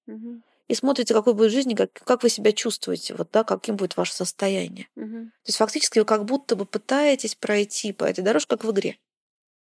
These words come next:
Speaker 1: Так.
Speaker 2: И третий вариант.
Speaker 1: Мгм.
Speaker 2: Можно делать с перерывом. Но вот это ощущение, да, у себя сохранить или, может быть, даже записать или там зарисовать, кто что любит.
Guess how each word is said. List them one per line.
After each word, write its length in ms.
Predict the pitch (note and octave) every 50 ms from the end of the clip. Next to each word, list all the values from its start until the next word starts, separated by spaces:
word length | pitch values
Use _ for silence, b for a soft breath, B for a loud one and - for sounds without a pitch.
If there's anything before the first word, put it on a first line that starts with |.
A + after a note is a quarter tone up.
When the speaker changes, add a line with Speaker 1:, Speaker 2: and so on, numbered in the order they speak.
| _ _ _
Speaker 1:
Так. 340 | _ G#3+ G3 G3 _ _ _ _ _ _ _ _ _ _ _ _
Speaker 2:
И 100 | - E4
третий 460 | - - A3+ A#3 A3+ A3+ A3 - A3
вариант. 540 | G#3 G#3 - G3 F#3 - G3 G3+ - - - _ _ _ _ _ _ _ _ _ _ _ _ _ _ _ _ _ _ _ _ _ _ _ _
Speaker 1:
Мгм. 440 | - A3 A3 G#3 A3+ A#3 B3 C4 C4 _ _ _ _ _ _
Speaker 2:
Можно 320 | G3+ A3+ D4+ D#4 - B3+
делать 200 | G#3 A3+ A#3+ A#3+ -
с 60 | -
перерывом. 560 | - A3+ A3 G#3+ G3+ A3 G#3 G3 F#3+ F#3+ G3+ - _ _ _ _ _ _
Но 140 | - G#3+ G#3
вот 100 | A3 A#3+
это 140 | A3 -
ощущение, 680 | G#3+ G#3 - A#3+ A3+ - - E4+ F4+ F4+ F4+ D4+ A#3 -
да, 240 | E3+ F#3+ A3+ B3+ C4+
у 100 | - -
себя 320 | F#3+ - - G3+ G3+ G3 F#3+
сохранить 540 | - - G#3+ - - A3 A#3 D4+ E4+ -
или, 100 | A#3 G#3+
может 160 | G#3 A#3 B3+ A#3
быть, 100 | A3 G3+
даже 180 | A3+ A3 G#3+
записать 500 | G3+ G3+ - - - - C4 C4+ C4 -
или 60 | G3+
там 160 | F#3+ - F#3+ F#3
зарисовать, 640 | F#3 G3+ G3 G3 - - G#3 G3+ G3 E3+ - - -
кто 160 | - - F#3+
что 200 | - - - -
любит. 260 | G3+ G3 - - -